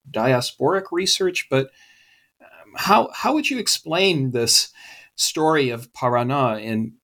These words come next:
southern Brazil and, and the establishment of other new Polands? What, what can our listeners learn from this, uh,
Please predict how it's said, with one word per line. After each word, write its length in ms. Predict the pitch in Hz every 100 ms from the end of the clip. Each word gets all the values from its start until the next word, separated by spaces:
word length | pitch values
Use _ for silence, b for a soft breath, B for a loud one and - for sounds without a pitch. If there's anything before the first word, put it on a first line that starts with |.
| _
southern 480 | 139 - 127 127 127
Brazil 640 | 120 107 113 113 107 101 95
and, 240 | 113 117
and 220 | 131 113
the 100 | 110
establishment 840 | 120 - 139 143 160 143 - 120 120
of 180 | 110 -
other 260 | 120 117 113
new 240 | 113 113
Polands? 760 | 113 - 117 110 110 - - -
What, 240 | 156 160 -
what 360 | 147 185 -
can 120 | - 185
our 120 | 135
listeners 580 | 131 135 147 123 120 117
learn 300 | 113 123 123
from 200 | 127 -
this, 380 | - 135 - - _
uh, 160 | -